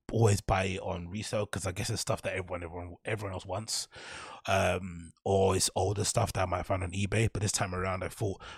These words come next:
why not buy a bag just so I can kinda have something to kind of use when I go and D J sometime? Even though so far the gigs have still been absolutely dry <laughs> in that regard, I still wanted to have, like, a little bag that I could use where I could chuck in my headphones,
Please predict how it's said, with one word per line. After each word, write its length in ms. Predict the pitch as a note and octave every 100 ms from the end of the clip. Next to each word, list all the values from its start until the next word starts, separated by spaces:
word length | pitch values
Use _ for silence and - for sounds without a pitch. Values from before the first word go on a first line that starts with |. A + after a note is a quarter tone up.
| -
why 160 | A2+
not 180 | C3 A#2
buy 160 | G#2+ G#2+
a 60 |
bag 480 | F2+ G#2+ G2 F#2 - - - -
just 160 | G#2+
so 80 | -
I 80 | G#2
can 160 | G#2
kinda 220 | - A2+ F#2+
have 120 | F#2+
something 320 | - G#2 G2+
to 120 | -
kind 240 | - G2+ F#2
of 100 | - - F#2 -
use 340 | G2 G#2+ F2+
when 100 | F#2
I 60 | F#2+
go 140 | G2+
and 100 | G2+
D 100 | A2+
J 140 | G#2
sometime? 400 | F2 F#2 F2+ D#2 D#2 _
Even 240 | - G#2+ G2+
though 160 | G2
so 200 | A2 -
far 260 | G2 - G#2
the 100 | G#2
gigs 280 | - A2 -
have 100 | G2+
still 160 | -
been 260 | F#2 G2 G2 - - -
absolutely 400 | - - A2 G#2+
dry 420 | F#2+ - A2 G2 B2
<laughs> 260 | D3+ -
in 360 | F3 C3 A#2+ B2
that 160 | A2
regard, 480 | G#2 G2 F#2 G2+ - - - - -
I 80 |
still 200 | G#2+ B2
wanted 180 | A#2+ A2+
to 60 | A2+
have, 140 | G#2+
like, 160 | G2 -
a 60 |
little 160 | G#2+ F#2+
bag 300 | F#2+ G2+ F#2+
that 80 | G2
I 40 |
could 200 | - F#2
use 260 | F#2 F#2+ F2+
where 80 | F2+
I 60 |
could 140 | F#2 -
chuck 220 | G#2+ -
in 100 | G2+
my 120 | F#2
headphones, 680 | F#2+ - F#2+ F2+ F#2 E2+ -